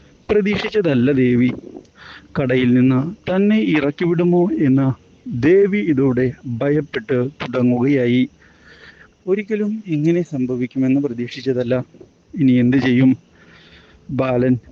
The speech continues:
ഇതേ തുടർന്ന് ദേവിയെ ചെന്ന് കാണുകയാണ്. "ദേവി, കടയിലെ കാര്യങ്ങൾ ഇനി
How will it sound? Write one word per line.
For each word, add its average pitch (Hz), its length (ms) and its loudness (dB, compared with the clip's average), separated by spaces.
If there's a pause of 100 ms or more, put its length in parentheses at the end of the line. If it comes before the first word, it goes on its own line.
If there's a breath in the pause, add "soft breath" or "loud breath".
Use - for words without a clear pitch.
(180)
ഇതേ 190 220 0
തുടർന്ന് 208 600 0
ദേവിയെ 143 420 2
ചെന്ന് 147 260 2
കാണുകയാണ്. 123 800 2 (1700 loud breath)
"ദേവി, 135 380 2 (480)
കടയിലെ 208 460 -2
കാര്യങ്ങൾ 185 420 0
ഇനി 131 280 -4